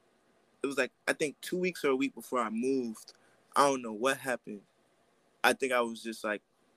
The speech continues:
I, uh, like, I was just fed up with my situation, and I understood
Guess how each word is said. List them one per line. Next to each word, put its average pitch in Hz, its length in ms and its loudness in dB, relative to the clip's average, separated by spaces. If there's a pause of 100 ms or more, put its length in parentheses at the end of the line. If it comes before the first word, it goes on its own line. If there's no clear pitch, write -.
(340)
I, 123 60 2 (100)
uh, 127 160 4
like, 120 140 4
I 127 60 6
was 131 140 0
just - 180 -14
fed 127 160 4
up 139 160 0
with 110 120 -2
my 107 140 -4
situation, 113 720 0
and 104 120 -4
I 98 120 0
understood 107 640 2